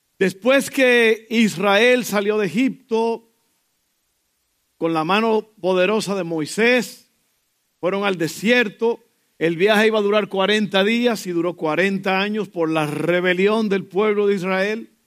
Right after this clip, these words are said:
Oiga, el pueblo de Israel ha sido un pueblo rebelde. Rebelde, rebelde, rebelde. Siempre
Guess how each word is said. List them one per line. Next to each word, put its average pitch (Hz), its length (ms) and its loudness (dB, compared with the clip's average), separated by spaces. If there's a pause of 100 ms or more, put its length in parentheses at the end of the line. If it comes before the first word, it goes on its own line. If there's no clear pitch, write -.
(500)
Oiga, 202 360 0
el 170 120 -4
pueblo 269 340 -2
de 262 60 0
Israel 180 460 0
ha 160 60 -4
sido 180 200 -6
un 165 100 -8
pueblo 170 440 -4
rebelde. 156 960 -2 (1600)
Rebelde, 202 840 2
rebelde, 170 720 -2
rebelde. 151 720 -4
Siempre 196 880 -2